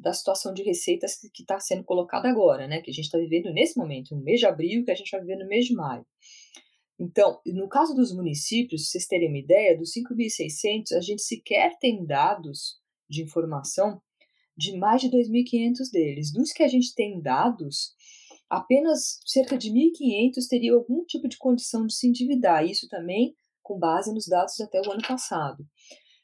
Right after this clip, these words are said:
Digo isso pra, pra falar o seguinte: não me parece muito razoável supor que estados e municípios diretamente possam sair atrás de buscar recursos de investimento de endividamento pra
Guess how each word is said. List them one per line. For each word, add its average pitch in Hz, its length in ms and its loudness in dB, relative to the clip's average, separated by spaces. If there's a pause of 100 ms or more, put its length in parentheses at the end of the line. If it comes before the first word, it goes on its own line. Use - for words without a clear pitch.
(200)
Digo 262 300 2
isso 311 180 0
pra, 262 240 2
pra 240 220 0 (140)
falar 226 160 4
o 247 40 4
seguinte: 165 580 -6
não 294 200 6
me 339 120 2
parece 170 440 0
muito 190 240 -8
razoável 165 600 2
supor 202 440 0
que 220 100 -6
estados 277 420 2
e 262 60 4
municípios 196 480 -6
diretamente 233 920 0
possam 226 300 -2
sair 202 320 -2
atrás 185 500 0
de 190 120 -8
buscar 180 500 -2 (300)
recursos 202 500 -2
de 196 80 -4
investimento 185 640 -4
de 185 160 -10
endividamento 170 800 0
pra 175 300 0